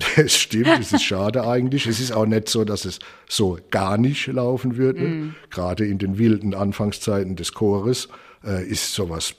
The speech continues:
Speaker 1: doch ziemlich oft passiert. Aber, äh, die meisten Sachen entstehen am Schreibtisch. Am Schreibtisch sitzen, sitzen, überlegen, versuchen, sich was einfallen zu lassen und, äh, versuchen, eine bestimmte,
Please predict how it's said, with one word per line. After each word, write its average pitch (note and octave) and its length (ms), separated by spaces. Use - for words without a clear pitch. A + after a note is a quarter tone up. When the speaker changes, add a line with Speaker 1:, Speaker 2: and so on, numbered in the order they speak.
Speaker 1:
doch - 220
ziemlich E2 480
oft - 260
passiert. B2 540
Aber, F#2 880
äh, E2+ 40
die E2 160
meisten G#2+ 400
Sachen C3 320
entstehen G2+ 680
am F2+ 160
Schreibtisch. - 680
Am E2 100
Schreibtisch B2+ 640
sitzen, A2 540
sitzen, G#2 420
überlegen, B2 760
versuchen, G2+ 480
sich G2 180
was E2+ 160
einfallen G#2+ 500
zu G#2+ 120
lassen G2+ 420
und, F#2 440
äh, F#2+ 320
versuchen, G2+ 640
eine F#2+ 120
bestimmte, F#2+ 840